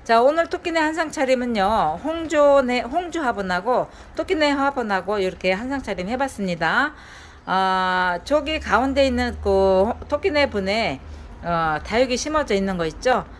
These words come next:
저 아이도 제가 잠시 후에 소개해 드리겠습니다. 자, 지금부터 한번 가보겠습니다. 자, 첫 번째 보시겠습니다. 첫 번째 아이로는요,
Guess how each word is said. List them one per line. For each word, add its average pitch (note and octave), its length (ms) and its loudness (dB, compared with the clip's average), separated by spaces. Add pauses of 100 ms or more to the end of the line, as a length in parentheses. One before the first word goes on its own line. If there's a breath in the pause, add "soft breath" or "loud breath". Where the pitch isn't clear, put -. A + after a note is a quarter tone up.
(120)
저 A#3 140 -2
아이도 F#3+ 500 0
제가 E3+ 440 -4
잠시 F3 360 -8
후에 F3 300 0
소개해 B3+ 400 -2
드리겠습니다. E3 920 -4 (260 loud breath)
자, G#3+ 260 0
지금부터 A#3+ 460 -6
한번 B3+ 400 -2
가보겠습니다. F#3 880 -4 (1600 loud breath)
자, B3+ 280 6
첫 D#4+ 140 -2
번째 F4 320 2
보시겠습니다. C4+ 1040 2
첫 E4 120 -8
번째 F4 260 -2
아이로는요, B3 760 2